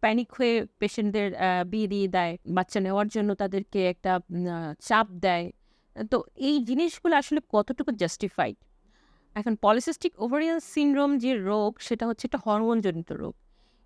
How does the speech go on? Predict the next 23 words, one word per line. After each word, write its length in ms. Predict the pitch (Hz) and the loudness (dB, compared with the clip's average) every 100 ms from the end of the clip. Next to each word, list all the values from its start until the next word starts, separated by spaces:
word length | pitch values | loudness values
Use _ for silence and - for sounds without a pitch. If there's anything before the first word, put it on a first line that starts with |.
| _ _ | _ _
এই 400 | 269 285 294 240 | 0 2 0 0
রোগে 340 | 262 254 294 | 0 0 2
আমাদের, 580 | 277 220 220 240 339 453 | 2 2 0 0 -2 -2
আহ, 240 | 190 190 | 0 0
শরীরে 460 | 190 - 226 233 262 | 0 -4 -2 0 0
ইনসুলিন 560 | 294 226 - 247 247 269 | 0 -2 -2 0 2 2
রেজিস্ট্যান্স 580 | 175 175 - 202 185 | 0 -2 -4 -4 -4
তৈরি 180 | - 151 | -8 -8
হয়, 180 | 151 151 - | -6 -8 -10
যেটা 240 | 208 254 311 | -6 -2 2
ডায়াবেটিসেও 560 | 165 165 180 170 190 | 0 0 -6 -4 -4
তৈরি 220 | 170 147 | -2 -6
হয়। 180 | 151 151 - _ _ _ _ | -6 -8 -12 _ _ _ _
সাথে 380 | - 269 - 349 | 2 2 4 -2
পুরুষ 460 | - 285 302 359 - | 0 -2 0 0 0
যে 100 | 277 | 2
হরমোনগুলো, 720 | 233 190 190 185 190 196 320 | 2 2 0 0 0 0 -2
সিরাম 320 | - 202 185 | 0 0 0
টেস্টোস্টেরন, 560 | 185 170 196 180 226 | -4 -4 -6 -4 -4
সেগুলো 500 | 311 214 196 208 302 415 _ _ _ _ _ - | -2 -4 -2 0 0 -4 _ _ _ _ _ -6
কিছুটা 280 | 269 311 311 | -4 -2 -2
বেড়ে 300 | 180 151 143 | 0 -2 -2
যায়, 200 | - | -6